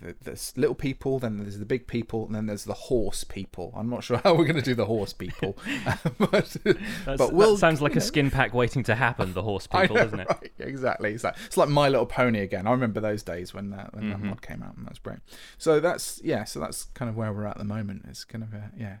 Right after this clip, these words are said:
Speaker 1: I love the weird stuff.
Speaker 2: Yeah.
Speaker 1: That's my favorite.
Speaker 2: Sounds like a lot of fun. Uh, how about you, Joel? What
Speaker 1: Yeah.
Speaker 2: are you up to this week? Pro-, probably, uh, slightly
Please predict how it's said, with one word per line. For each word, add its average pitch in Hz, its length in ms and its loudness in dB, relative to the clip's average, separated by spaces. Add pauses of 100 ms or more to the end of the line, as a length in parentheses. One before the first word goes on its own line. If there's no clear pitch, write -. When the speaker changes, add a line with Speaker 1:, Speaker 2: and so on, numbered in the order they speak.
Speaker 1:
I - 80 -6
love 135 180 0
the 110 60 -4
weird 98 240 -8
stuff. - 340 -14 (300)
Speaker 2:
Yeah. 104 180 -8
Speaker 1:
That's - 220 -10
my 107 80 -10
favorite. 101 400 -14 (420)
Speaker 2:
Sounds 98 200 -8
like 95 120 -10
a 101 40 -2
lot 95 80 -4
of 92 80 -12
fun. 101 280 -4
Uh, 110 240 -2
how 151 120 2
about 175 160 0
you, 160 120 -4
Joel? 113 200 0
What 151 100 0
Speaker 1:
Yeah. 151 60 -2
Speaker 2:
are - 20 -2
you 107 100 -2
up 104 140 -4
to 92 140 -10
this 90 160 -10
week? 98 160 -8
Pro-, 143 220 0
probably, 147 440 4
uh, 127 200 4
slightly 135 500 0